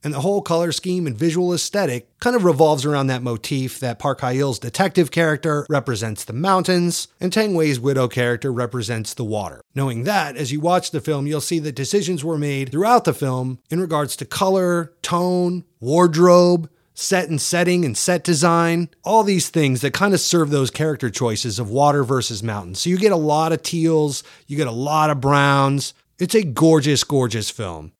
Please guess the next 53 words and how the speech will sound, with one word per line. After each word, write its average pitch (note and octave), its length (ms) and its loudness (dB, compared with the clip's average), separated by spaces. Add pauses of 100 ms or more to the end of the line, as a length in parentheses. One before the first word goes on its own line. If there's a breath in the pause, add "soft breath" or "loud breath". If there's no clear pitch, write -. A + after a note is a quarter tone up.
Selective D#3+ 500 -2
focus D#3 440 0
creates C#3+ 360 -4
a B2+ 40 -4
dreamlike F3+ 520 0
quality, D3+ 500 2
and D3 80 0
there's D3 140 -2
tremendous G3+ 680 2
amounts C#3+ 360 2
of A#2+ 80 -4
visual C3+ 340 0
effects A2+ 320 -2
trickery, A#2 600 -8
mostly F#3+ 360 4
done D3 280 0
with C3 160 -2
compositing A#2 680 -2
and G#2 120 -6
blue F#2+ 180 -8
screen. E2 400 -10 (160)
But G3+ 120 0
it's G3+ 200 -2
done F#3+ 220 0
so F#3 560 0
subtle D#3 360 -2
you'd C3+ 220 -4
barely C#3+ 340 0
know B2 220 -4
that A2+ 80 -4
it A2+ 80 -6
was G#2 220 -8
there. A2 400 -8 (100)
And D3 160 0
the D#3 140 4
editing, E3 260 2
scenes F#3 320 -2
and F3+ 100 0
locations E3 540 -2
seem E3 200 -2
to - 120 -6
overlap, E3+ 680 -2
which C3+ 180 -6
left E3+ 180 -2
me D#3+ 120 -2
still A#3 300 -2
dealing G#3+ 420 -2
with E3 120 0
emotions D#3 520 -2
from C#3 120 -6
the C3 60 -6
prior F3+ 340 -2
scene A#2+ 380 -8